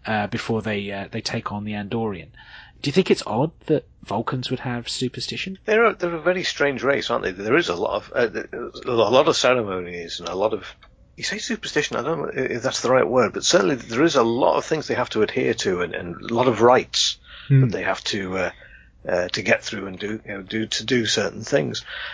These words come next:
Speaker 2: Um, and it just makes them, uh, more interesting, I think. They are more sort of monastic in their, uh, a-, approach to the, you know, to, to life. You know, they, they're all obviously in a, in a monastery. <laughs> So we're obviously gonna be talking about that. But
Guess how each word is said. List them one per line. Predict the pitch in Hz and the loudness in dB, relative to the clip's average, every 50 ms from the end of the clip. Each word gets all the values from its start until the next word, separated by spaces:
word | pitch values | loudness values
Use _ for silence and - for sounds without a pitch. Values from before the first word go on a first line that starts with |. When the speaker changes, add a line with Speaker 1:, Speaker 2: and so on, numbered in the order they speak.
| - - | -4 0
Speaker 2:
Um, | - 127 123 123 120 120 127 - - - | 2 4 4 4 4 2 0 -2 -2 0
and | - - | 0 0
it | 226 - - | 0 0 -2
just | - 196 | 2 4
makes | 220 214 196 - | 4 4 4 2
them, | - 156 143 135 - - _ _ _ _ _ _ _ _ _ _ | 0 0 0 0 -4 -6 _ _ _ _ _ _ _ _ _ _
uh, | - - 131 131 127 123 | -6 -2 2 2 2 2
more | 123 135 147 143 147 147 147 147 | 2 0 2 6 6 8 8 6
interesting, | 170 190 - - 131 - - - 95 85 | 4 2 2 0 -2 -2 -4 -6 -6 -6
I | 87 | -6
think. | 90 95 87 - | -6 -8 -2 2
They | - 143 | 4 4
are | 151 156 165 | 6 6 6
more | 170 165 160 - | 6 4 4 2
sort | - 123 113 | 0 -4 -6
of | 107 - - - _ - - - - _ _ _ - | -6 -8 -10 -18 _ -20 -20 -20 -20 _ _ _ -16
monastic | - 113 113 113 110 110 113 - - - 92 85 - - | -8 -4 -2 0 0 0 0 -2 -2 -4 -6 -10 -10 -10
in | 107 98 | -10 -8
their, | 92 95 95 90 92 95 90 | -6 -6 -4 -4 -4 -6 -4
uh, | 92 92 90 92 - - - - _ - | -4 -2 -2 -2 -2 -4 -6 -8 _ -2
a-, | 120 - - - - | -2 -2 -2 -4 -8
approach | 113 - - 113 95 - - - - | -2 0 0 2 2 2 -2 -2 -2
to | 117 | -4
the, | 104 92 92 85 - - _ | -6 -8 -10 -12 -14 -18 _
you | - 104 | -16 -14
know, | - | -14
to, | - - 90 | -12 -12 -12
to | - - - 104 | -12 -10 -10 -8
life. | 98 95 87 87 85 - - - | -4 -4 -4 -4 -4 -6 -8 -6
You | 107 107 | -4 -4
know, | 98 | -2
they, | 85 95 92 90 - - - - - - - - - - - _ _ _ _ | -2 -4 -4 -6 -8 -12 -12 -12 -10 -12 -12 -14 -16 -18 -20 _ _ _ _
they're | - 127 104 | -2 0 0
all | 104 - 92 92 | 2 2 2 2
obviously | 92 - - - 82 92 | 2 2 2 0 0 -2
in | 87 | -2
a, | 90 - | -2 -2
in | - - - | 0 0 0
a | 107 | 0
monastery. | - - - - 117 - - - - - | 2 2 2 2 2 2 2 2 2 2
<laughs> | - | 4
So | - 131 117 | 4 4 4
we're | 117 104 110 107 98 117 113 101 104 107 | 2 0 -2 -4 -2 -2 -4 -4 -4 -4
obviously | 110 117 104 - - | -4 -4 -2 -2 -2
gonna | 98 98 | -4 -4
be | - - | -2 2
talking | - 107 95 95 | 2 2 2 2
about | 92 90 - | -2 -2 0
that. | 92 92 - | 0 0 2
But | - 139 120 - | 4 4 4 4